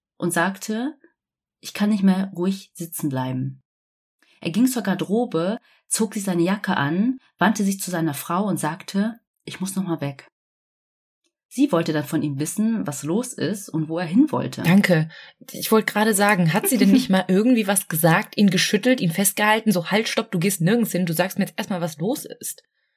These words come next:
Speaker 1: Ja, und es war auch mittlerweile schon dreiundzwanzig Uhr.
Speaker 2: Mhm.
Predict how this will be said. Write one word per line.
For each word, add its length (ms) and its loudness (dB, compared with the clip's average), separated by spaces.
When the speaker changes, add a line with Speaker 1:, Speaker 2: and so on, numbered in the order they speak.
Speaker 1:
Ja, 460 0
und 100 0
es 100 -6
war 140 0
auch 60 -4
mittlerweile 440 0
schon 140 -4
dreiundzwanzig 640 -8
Uhr. 180 -6
Speaker 2:
Mhm. 540 2